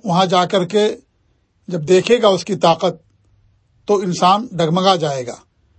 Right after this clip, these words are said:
اور اس طریقے سے اس کے اوپر ایمان لے آئے گا، اس کا پیروکار ہو جائے گا۔ اس لیے انسان کو کبھی بھی اپنے اوپر بھروسہ نہیں ہونا چاہیے اتنا۔ اللہ کی ذات پر بھروسہ ہو اور فتنے اور شکوک و شبہات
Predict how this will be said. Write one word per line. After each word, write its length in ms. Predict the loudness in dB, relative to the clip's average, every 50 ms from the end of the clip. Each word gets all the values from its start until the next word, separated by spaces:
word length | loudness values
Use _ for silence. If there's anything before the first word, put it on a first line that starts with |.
| _ _
اور 160 | _ -2 -2 -2
اس 100 | 0 2
طریقے 400 | 2 2 2 2 4 2 2 4
سے 120 | 4 2
اس 140 | 2 2 0
کے 100 | 0 0
اوپر 200 | 2 2 2 -2
ایمان 400 | 0 -2 0 2 2 2 2 2
لے 60 | 0
آئے 160 | 0 0 0
گا، 60 | -2
اس 120 | -2 -2 -2
کا 100 | -2 -2
پیروکار 480 | 0 0 0 0 0 2 2 2 2
ہو 100 | 2 0
جائے 280 | 0 -2 -2 -2 -4 -6
گا۔ 80 | -12 -14 -16 _ _ _ _ _ _ _ _ _ _ _ _ _ _ _
اس 160 | -8 -6 -2 -2
لیے 100 | -2 -2
انسان 380 | 0 0 2 2 2 0 -2
کو 100 | -8 -6
کبھی 260 | -4 -2 0 0 0
بھی 140 | 2 2 2
اپنے 220 | 2 0 -2 -2 -2
اوپر 240 | -2 -2 -2 -2
بھروسہ 320 | -2 0 -2 -2 0 0 0 0
نہیں 120 | 2 0
ہونا 240 | 0 0 0 0 0
چاہیے 220 | 0 0 0 -2 -2
اتنا۔ 240 | -4 -6 -8 -8 -10 -14 _ _ _ _ _ _ _ _ _ _
اللہ 300 | -6 0 2 2 2 2 0
کی 80 | -2 0
ذات 240 | 2 2 0 2 -2
پر 80 | -2
بھروسہ 340 | -2 0 0 0 2 2 2
ہو 200 | 2 2 0 -4 -8 _ _ _ _ _ _ _ _ _
اور 260 | 0 2 2 2 -2 -6 -10 _ _ _
فتنے 420 | -6 -6 -6 -4 -2 -2 -2 -2
اور 440 | -2 -2 0 0 0 2 0 -2 -6 -10 _ _ _ _
شکوک 400 | -10 -8 -6 0 0 0 0 2
و 80 | 0 -2
شبہات 500 | -2 -4 -4 -2 2 2 2 2 0